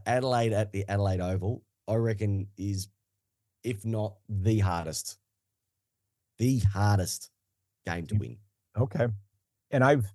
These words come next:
Speaker 1: 'Cause, 'cause they're feral, they play the game well, you know they're gonna be fit. You can't,
Speaker 2: Mm-hmm.
Speaker 1: you can't lapse for five minutes with them. And they are, they are, you were talking about the risers, they are gonna be a big riser in my eyes this year.
Speaker 2: I, I think so too. I think they're,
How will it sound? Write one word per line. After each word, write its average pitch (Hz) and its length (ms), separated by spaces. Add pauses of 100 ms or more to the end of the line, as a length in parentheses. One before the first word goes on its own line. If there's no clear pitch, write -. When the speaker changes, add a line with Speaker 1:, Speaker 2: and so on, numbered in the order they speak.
Speaker 1:
'Cause, 107 180 (400)
'cause 131 140
they're 127 120
feral, 165 680 (380)
they 107 100
play 156 280
the 143 100
game 135 260
well, 127 300
you 123 140
know 135 300
they're 131 120
gonna 120 220
be 110 100
fit. 107 300
You 123 180
can't, 117 360
Speaker 2:
Mm-hmm. 107 80
Speaker 1:
you 127 120
can't 104 280
lapse 98 240
for - 260
five 87 100
minutes 90 220
with 82 100
them. 92 280
And 98 140
they 104 200
are, 95 420
they 107 280
are, 107 180 (400)
you 123 80
were 139 40
talking 165 200
about 156 140
the 139 80
risers, 185 560
they 123 240
are 117 100
gonna 110 180
be 98 120
a 90 40
big 90 300
riser 92 320
in 85 60
my 78 200
eyes 57 220
this - 140
year. - 100
Speaker 2:
I, 110 80 (140)
I 131 160
think 107 220
so 104 160
too. 101 280
I 113 120
think 104 240
they're, 104 300